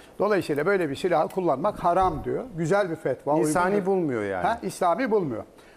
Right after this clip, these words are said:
Speaker 1: Ama bakın bu, e, diyelim ki Hamenei bu fetvayı yarın değiştirebilir. Gördüğü lüzum üzerine. Neden? Eninde sonunda bu, e, belli bir kanaatle, belli bir dönemde,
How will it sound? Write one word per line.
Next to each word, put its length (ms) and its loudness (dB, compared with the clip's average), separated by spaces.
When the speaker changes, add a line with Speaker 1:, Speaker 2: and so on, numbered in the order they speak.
Speaker 1:
Ama 160 0
bakın 260 -2
bu, 500 0
e, 500 2
diyelim 320 2
ki 360 0
Hamenei 560 -2
bu 60 -6
fetvayı 500 -2
yarın 340 0
değiştirebilir. 600 -2
Gördüğü 340 2
lüzum 300 -2
üzerine. 360 -4
Neden? 420 -2
Eninde 280 0
sonunda 580 -4
bu, 240 2
e, 380 2
belli 380 2
bir 360 -2
kanaatle, 600 0
belli 300 0
bir 200 -2
dönemde, 540 0